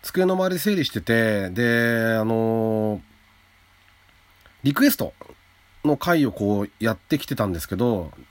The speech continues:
あの、ラスト一個なんですね。もう残ってるのが。<laughs> あの、リクエストをいただいてるんで、それの話をね、ちょっとしようと思います。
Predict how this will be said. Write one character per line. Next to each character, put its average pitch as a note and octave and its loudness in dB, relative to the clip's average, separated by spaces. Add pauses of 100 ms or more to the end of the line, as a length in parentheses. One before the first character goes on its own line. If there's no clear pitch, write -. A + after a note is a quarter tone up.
(120)
あ G2+ -2
の、 F#2 -2 (1160)
ラ B3 4
ス - -4
ト A#3+ 2
一 G#3+ -2
個 A#3+ -2
な A2 4
ん F#2 -2
で E2+ -4
す G2 -4
ね。 A2 0 (280)
も A#2 2
う G#2+ 4
残 B2 0
っ - 2
て B2 0
る A2 4
の A2 2
が。 - 2 (400)
<laughs> - -20
あ A2+ 2
の、 G2+ 0
リ A#2 2
ク D3+ 2
エ C#3 2
ス - -6
ト A#2+ 0
を G#2+ 4
い G#2 2
た - -8
だ C3+ 4
い B2 0
て C#3+ 2
る C#3+ 4
ん A#2+ 4
で、 A#2+ 4
そ - -2
れ G3+ 0
の G#3+ 2
話 A3 0
を F3+ 4
ね、 G#2+ 2
ち - -2
ょ - 2
っ - -4
と G#2+ -4
し - 2
よ C#3 6
う - 0
と G#2 -4
思 F#2 -2
い F2+ -2
ま F2+ -2
す。 - -12